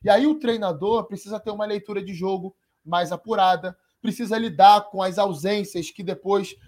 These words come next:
aconteceram. O Gabigol foi pra seleção, Everton Ribeiro, Arrascaeta, Bruno Henrique se machucou. E aí ele se viu de uma forma que o time não conseguia mais render,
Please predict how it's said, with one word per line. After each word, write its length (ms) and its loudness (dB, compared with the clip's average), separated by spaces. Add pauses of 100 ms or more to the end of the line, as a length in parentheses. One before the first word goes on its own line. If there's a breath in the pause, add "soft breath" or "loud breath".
(120 loud breath)
aconteceram. 760 2
O 20 -8
Gabigol 360 2
foi 100 -6
pra 120 -4
seleção, 520 -4
Everton 320 -6
Ribeiro, 420 0 (180 soft breath)
Arrascaeta, 880 2 (180)
Bruno 200 -4
Henrique 180 -2
se 100 -18
machucou. 600 -2 (560)
E 120 4
aí 180 4
ele 140 2
se 180 -4
viu 380 -2
de 80 -4
uma 160 -4
forma 420 -4
que 80 -8
o 60 -4
time 180 -6
não 100 -8
conseguia 680 -2
mais 200 -2
render, 400 -4